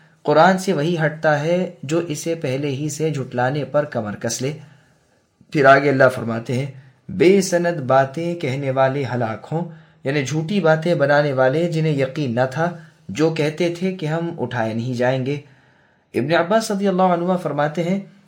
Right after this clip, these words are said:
یعنی شک کرنے والے ملعون ہیں۔ معاذ رضی اللہ عنہ بھی اپنے خطبے میں ہی فرماتے تھے، "یہ دھوکے والے اور بدگمان لوگ ہیں۔" پھر فرمایا کہ لوگ اپنے کفر و شک میں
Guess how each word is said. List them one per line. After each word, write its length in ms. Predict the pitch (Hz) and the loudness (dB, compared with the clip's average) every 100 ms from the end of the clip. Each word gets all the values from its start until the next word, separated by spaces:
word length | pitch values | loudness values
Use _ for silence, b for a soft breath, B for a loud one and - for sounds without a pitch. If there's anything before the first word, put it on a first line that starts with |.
| - | -2
یعنی 260 | 120 143 160 | 0 2 0
شک 340 | - 190 185 | 2 0 2
کرنے 260 | 156 160 143 | -2 0 4
والے 320 | 135 151 147 | 4 4 2
ملعون 500 | 123 120 117 117 113 | 0 -2 -2 -2 -2
ہیں۔ 160 | 131 143 b b b b - | -4 -6 b b b b -4
معاذ 360 | 139 143 175 | 2 6 6
رضی 220 | 160 151 156 | 2 -2 0
اللہ 160 | 139 | 2
عنہ 220 | 156 147 | 2 2
بھی 140 | 147 160 | 0 -2
اپنے 200 | 156 143 | -2 -6
خطبے 360 | 139 117 135 | -6 -6 -4
میں 140 | 143 139 | -4 -2
ہی 160 | 117 | -4
فرماتے 460 | 139 131 135 139 151 | -2 0 2 0 -2
تھے، 300 | 135 160 170 B B B _ | -4 -6 -8 B B B _
"یہ 80 | 123 | -2
دھوکے 340 | 143 156 170 | 0 0 2
والے 280 | 151 147 170 | 4 4 4
اور 100 | 156 | 2
بدگمان 560 | 127 120 123 110 107 113 | 2 0 -2 -4 -4 -2
لوگ 200 | 123 120 | -2 -2
ہیں۔" 140 | 120 - b b b b - | -6 -8 b b b b -2
پھر 140 | 180 | 2
فرمایا 500 | 175 165 175 202 233 233 | 4 4 4 4 2 0
کہ 120 | 180 | 0
لوگ 300 | 131 180 175 | 2 2 2
اپنے 240 | 170 160 156 | 0 -4 -4
کفر 240 | 151 151 | -6 -4
و 100 | 147 | -4
شک 300 | 120 151 156 | -2 -4 -4
میں 160 | 156 | -6